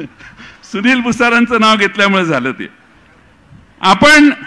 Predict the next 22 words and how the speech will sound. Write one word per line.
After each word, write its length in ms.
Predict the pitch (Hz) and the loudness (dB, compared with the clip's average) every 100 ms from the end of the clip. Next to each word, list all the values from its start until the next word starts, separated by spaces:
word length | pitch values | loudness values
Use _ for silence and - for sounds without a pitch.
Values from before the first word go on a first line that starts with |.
| - | -12
सगळे 500 | - 277 339 262 131 - - - _ _ _ _ _ _ - | 0 0 4 2 2 -4 -18 -20 _ _ _ _ _ _ 0
थोडीशी 380 | 240 330 320 339 | 4 4 2 0
काळजी 360 | 311 302 320 | 2 2 2
घेतली 300 | 302 294 294 | 2 0 0
पाहिजे 420 | 277 269 226 262 320 | 0 0 2 0 -2
की 120 | 254 | 2
आपण 360 | 294 247 302 262 | 2 4 4 4
हिंदू 340 | 269 349 349 | 4 4 4
आहोत, 340 | 262 196 175 214 - _ _ _ _ _ - | 6 4 2 -2 -16 _ _ _ _ _ -8
मुसलमान 640 | 180 240 311 311 302 277 | 0 2 4 4 2 2
आहोत, 300 | 240 208 285 - | 4 4 2 0
शीख 460 | - - 359 339 247 | -2 2 2 2 2
आहोत, 300 | 196 220 294 - | 4 4 2 -2
ईसाई 440 | 202 208 302 339 302 | -8 0 2 4 4
आहोत, 300 | 202 196 277 - | 2 2 0 -4
सर्व 560 | - 185 185 185 180 151 | -8 -4 -2 -2 -2 -4
धर्म 460 | 151 175 180 196 233 | -6 -6 -6 -6 -6
समभावानं 960 | - 160 151 160 143 143 151 151 208 | -8 -10 -8 -6 -6 -4 -4 -4 -8
या 380 | 196 131 139 147 | -10 -6 -4 -4
महाराष्ट्रात 680 | 139 123 127 135 - 143 127 | -6 -8 -8 -10 -12 -16 -16
आपण 320 | 113 139 156 | -16 -16 -18
जगतो. 580 | 117 101 104 - 113 | -16 -18 -18 -16 -16